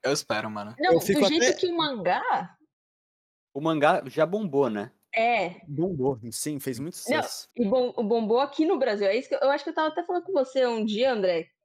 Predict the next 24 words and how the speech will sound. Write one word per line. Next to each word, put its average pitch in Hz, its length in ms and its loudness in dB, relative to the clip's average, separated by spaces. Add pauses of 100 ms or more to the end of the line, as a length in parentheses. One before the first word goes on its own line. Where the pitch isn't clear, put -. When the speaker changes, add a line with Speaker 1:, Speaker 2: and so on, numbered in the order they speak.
Speaker 2:
é, 170 560 2 (680)
que 196 960 2
eu 214 120 0
tava 247 180 2
comparando 220 1000 2 (180)
Chainsaw 214 320 0
Man 214 180 0
com 220 140 -4
Hanako-kun, 214 760 -2
porque, 190 640 2 (800)
é, 175 540 2 (1700)
o, 208 880 4
o 202 40 0
man-, 214 260 -2
o, 202 140 4
em 196 160 0
questão 226 280 -2
de 233 140 2
lançamento 240 680 0
do 226 100 -4
físico, 185 680 0
do 165 140 2
mangá 196 300 0
físico 165 720 -4